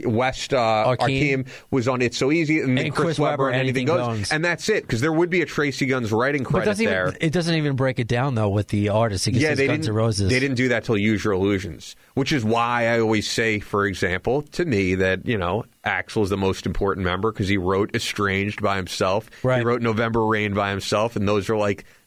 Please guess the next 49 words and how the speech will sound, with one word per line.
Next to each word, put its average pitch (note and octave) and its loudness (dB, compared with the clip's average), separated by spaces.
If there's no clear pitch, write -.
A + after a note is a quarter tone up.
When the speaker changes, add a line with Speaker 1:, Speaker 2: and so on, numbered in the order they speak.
Speaker 1:
definitive G#2 -2
songs G2 -2
for D2 -2
me. C#2+ -4
So - -2
Speaker 2:
Yeah, D#4 2
I C#4 -2
mean, D4+ -2
well, C4+ 0
uh, A#3+ 2
we'll A#3 2
see. B2 -2
I E3 -2
mean, F#3 2
regardless G3 0
of C#3+ 2
what, D3 0
what D3+ -2
credit D3+ 0
or B2 2
inspiration C3 -2
he B2 2
had A#2+ -2
for A2+ 0
pre-Guns A#2+ 0
N' G#2 0
Roses, G#2+ 2
he C3 2
was F#3 2
a F#3 0
member D#3+ 0
at C3 0
one D3 0
point. D3+ 0
Speaker 1:
Yes. F#2 0
Speaker 2:
He C3+ 0
has D3 2
that, A#2+ 2
and D3 0
he C#3+ 2
is D#3 -2
the E3 -2
Guns D#3+ -2
in, E3 -2
in D#3 0
Guns D#3+ 0
N' E3+ 0
Roses. F3 2
So A#2 0